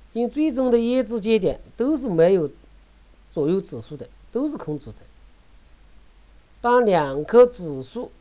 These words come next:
组成一棵树的时候，那么这个新生成的这个树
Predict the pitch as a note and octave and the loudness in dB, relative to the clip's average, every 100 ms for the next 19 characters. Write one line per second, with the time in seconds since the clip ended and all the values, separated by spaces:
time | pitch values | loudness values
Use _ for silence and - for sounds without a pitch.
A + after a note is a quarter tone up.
0 | _ - E3+ C#3+ G#3+ A#3 A3+ B3+ - B3+ | _ -12 -8 -2 -2 -2 -4 -6 -4 -4
1 | - G#3+ D#3+ C3+ A2 G2 - - _ _ | -4 -4 -4 -8 -16 -18 -20 -20 _ _
2 | _ _ - F3+ F#3 F#3+ B3 A3+ - B3 | _ _ -16 -6 -4 0 0 2 0 0
3 | B3 A#3+ B3+ A#3 D#3 F#3 F#3+ E3 G3 F#3 | -2 0 -2 0 0 0 -2 -2 -2 -4
4 | - F3+ | -6 -12